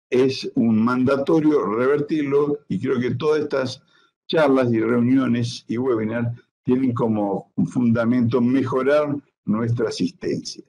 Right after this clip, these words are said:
Nosotros en el hospital tuvimos la fortuna de participar, eh, en el Garfield. Argentina, eh, fue uno de los tantos centros, de un, un estudio, mejor dicho, es un registro, no es un estudio clínico, es un registro,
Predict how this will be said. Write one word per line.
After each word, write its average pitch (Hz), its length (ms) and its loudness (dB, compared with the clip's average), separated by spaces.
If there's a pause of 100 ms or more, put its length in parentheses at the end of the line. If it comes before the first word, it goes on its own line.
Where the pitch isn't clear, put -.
(600)
Nosotros 185 400 2
en 156 100 2
el 147 80 2
hospital 151 600 0 (200)
tuvimos 131 340 0
la 123 120 0
fortuna 127 440 -2
de 123 120 2
participar, 104 920 0
eh, 90 360 -4
en 92 180 0
el 131 180 -2
Garfield. 147 720 0
Argentina, 113 760 -4 (300)
eh, 104 80 -4
fue 117 200 0
uno 113 220 2
de 110 60 0
los 104 140 -2
tantos 117 340 -2
centros, 139 320 0
de 123 60 0
un, 113 460 0
un 117 80 -2
estudio, 127 760 -2 (140)
mejor 113 340 0
dicho, 120 220 -2
es 139 120 -8
un 160 160 -2
registro, 143 880 -2 (280)
no 117 80 -10
es 117 80 -6
un 113 140 -2
estudio 131 380 0
clínico, 143 420 0
es 147 100 -2
un 147 120 -4
registro, 170 720 -4